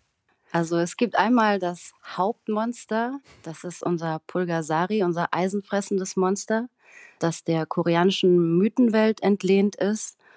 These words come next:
Und das ist am Anfang ganz klein, es ist nur eine Reispuppe und wird dann mit dem Blut der Protagonistin Mina zum Leben erweckt und fängt an, Eisen zu fressen. Und m-, je mehr es frisst, desto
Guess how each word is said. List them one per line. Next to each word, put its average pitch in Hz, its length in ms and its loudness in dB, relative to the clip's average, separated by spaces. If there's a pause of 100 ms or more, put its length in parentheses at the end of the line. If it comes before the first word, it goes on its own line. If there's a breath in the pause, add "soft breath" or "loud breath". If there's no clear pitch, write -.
(360 soft breath)
Und 170 680 0
das - 220 -4
ist 190 160 0
am 202 120 6
Anfang 196 280 4
ganz 196 240 0
klein, 175 420 0
es 180 120 -4
ist - 160 -8
nur 185 80 2
eine 180 260 -2
Reispuppe 208 680 -2
und 180 360 -2 (500 loud breath)
wird 196 220 -4
dann 190 180 2
mit 185 180 -2
dem 185 180 0
Blut 233 580 0
der 190 80 2
Protagonistin 175 920 0
Mina 185 480 2
zum 170 240 0
Leben 185 300 2
erweckt 175 460 -4
und 165 340 -4 (340 soft breath)
fängt 175 300 2
an, 170 220 2
Eisen 180 380 2
zu 180 160 -6
fressen. 175 420 -2
Und 165 200 0 (100)
m-, 180 240 2
je 190 220 2
mehr 196 320 4
es 220 140 -4
frisst, - 380 -4
desto 175 380 -4